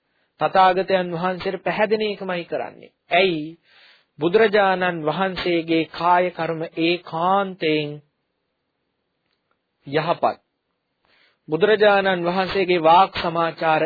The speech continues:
ඒකාන්තයෙන් යහපත්. පිරිසිදුයි.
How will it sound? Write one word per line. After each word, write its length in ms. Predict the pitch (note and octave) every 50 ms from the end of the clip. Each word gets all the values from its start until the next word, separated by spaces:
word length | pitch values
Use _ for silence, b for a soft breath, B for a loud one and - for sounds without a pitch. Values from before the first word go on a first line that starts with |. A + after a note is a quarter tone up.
| E3 D#3+
ඒකාන්තයෙන් 1000 | F3 F#3 F#3+ F#3 - - - F3 F#3 G#3 A3 G#3 G3 - F#3 E3+ D#3+ D#3+ D#3 D3+ D#3+ E3 E3+ _ _ _ _ _ _ -
යහපත්. 460 | D#3+ D#3 D#3 E3 E3+ - - A2 - - _ _ _ _ _ _ _ _ _ _ b b b b b b b b b b -
පිරිසිදුයි. 680 | - F#3 F#3 G3+ A3 G#3+ - F#3+ D#3+ B2+ C3 A#2+ A2